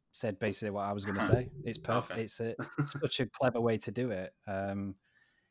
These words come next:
Speaker 1: so we'll, we'll close the chapter there on In Translation. I think an episode that we all agree is fantastic.
Speaker 2: Yeah.
Speaker 1: It might be a bit generic, but the way it's done and the way it's acted is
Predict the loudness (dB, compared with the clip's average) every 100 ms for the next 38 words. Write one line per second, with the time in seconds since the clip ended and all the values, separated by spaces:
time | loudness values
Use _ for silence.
0 | _ _ -8 0 4 4 2 -2 2 2
1 | 4 4 2 2 4 4 0 2 2 0
2 | 0 2 4 2 0 -2 0 -2 -2 -2
3 | -2 -2 0 2 0 -2 -2 -4 -2 0
4 | 2 4 4 2 2 2 4 2 0 -2
5 | -10 _ -4 0 0 0 0 0 0 -8
6 | -18 -16 -6 -2 4 6 6 4 4 2
7 | 2 2 4 4 2 0 -4 2 2 2
8 | 0 0 4 4 4 0 2 4 4 2
9 | 0 2 2 2 0 -4 -4 -4 -2 -2
10 | -4 -6